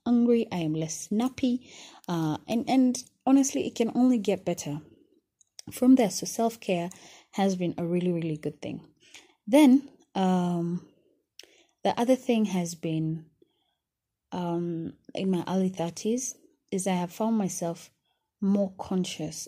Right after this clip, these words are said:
and more aware to other people's experiences and other people's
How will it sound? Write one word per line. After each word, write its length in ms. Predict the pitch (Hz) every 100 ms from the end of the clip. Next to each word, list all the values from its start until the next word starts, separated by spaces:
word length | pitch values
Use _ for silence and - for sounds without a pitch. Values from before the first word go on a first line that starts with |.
| -
and 140 | 185
more 220 | 185 190 -
aware 460 | 170 165 165 165 160
to 140 | - -
other 240 | 180 180 185
people's 840 | - 190 190 185 175 170 170 - _ _ _ _ _ _
experiences 920 | 208 - - 196 175 160 - 220 - _ _ -
and 140 | 175 -
other 260 | 180 180
people's 800 | 175 - 185 - 180 175 170 -